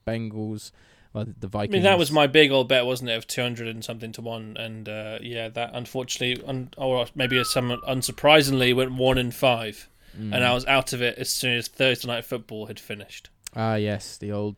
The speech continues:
Speaker 1: T N F curse coming back once again after it was so. Maybe it's
Speaker 2: Yeah.
Speaker 1: Thanksgiving, the curse is lifted, and then
Speaker 2: It changes
Speaker 1: again.
Speaker 2: after that.
Speaker 1: Although
Speaker 2: Could be.
Speaker 1: you, you and I have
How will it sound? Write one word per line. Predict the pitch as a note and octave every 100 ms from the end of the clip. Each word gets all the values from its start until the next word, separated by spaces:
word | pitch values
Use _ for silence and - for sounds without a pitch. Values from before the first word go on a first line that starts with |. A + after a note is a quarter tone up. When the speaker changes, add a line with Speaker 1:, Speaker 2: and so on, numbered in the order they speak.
| -
Speaker 1:
T | -
N | G#2 G2+
F | F#2 -
curse | G2 G2+ - -
coming | - G2 G2
back | F#2+ G2+ -
once | G#2 -
again | G2+ G2+ G2
after | F#2+ - G#2+
it | G#2
was | G#2+
so. | - B2 A#2 A2 - -
Maybe | D#3+ F3+ G#3 D3
it's | F3+ -
Speaker 2:
Yeah. | -
Speaker 1:
Thanksgiving, | E3 E3 - E3 C3+ G#2
the | G#2
curse | - A#2+ A2+ -
is | G#2
lifted, | A#2 A#2+ - F#2+ F#2+ -
and | G#2+ G#2
then | G#2 G#2 G#2 - _ _ _ _ _ _ _
Speaker 2:
It | - -
changes | A#2 A2+ A2
Speaker 1:
again. | A2+
Speaker 2:
after | -
that. | A2+ A2+ A2 _
Speaker 1:
Although | - B2 D3 C#3 B2 - - _ - _ _ -
Speaker 2:
Could | D#3
be. | D3+ B2+
Speaker 1:
you, | C#3 -
you | C3 C#3
and | C#3
I | C3+
have | C3